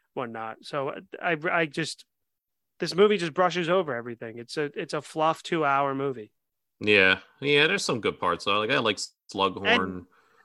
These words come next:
Speaker 1: that's the problem. There is really enjoyable
Speaker 2: Yeah.
Speaker 1: moments in the movie because it's very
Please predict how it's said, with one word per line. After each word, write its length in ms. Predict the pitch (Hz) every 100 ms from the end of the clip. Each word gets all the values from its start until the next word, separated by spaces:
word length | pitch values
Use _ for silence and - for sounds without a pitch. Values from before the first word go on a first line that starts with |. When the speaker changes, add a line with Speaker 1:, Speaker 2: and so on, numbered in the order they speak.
| -
Speaker 1:
that's 240 | 170 -
the 80 | 185
problem. 500 | - 196 180 127 110 151
There 300 | 139 165 170 -
is 360 | 202 208 175 147
really 460 | 143 170 180 175
enjoyable 340 | 165 127 110 98 95 95
Speaker 2:
Yeah. 40 |
Speaker 1:
moments 400 | 180 247 220 190
in 140 | 180 170
the 60 |
movie 420 | 170 262 196 180 - _ _ -
because 500 | 185 214 214 180 - -
it's 180 | 185 147
very 500 | 208 208 202 190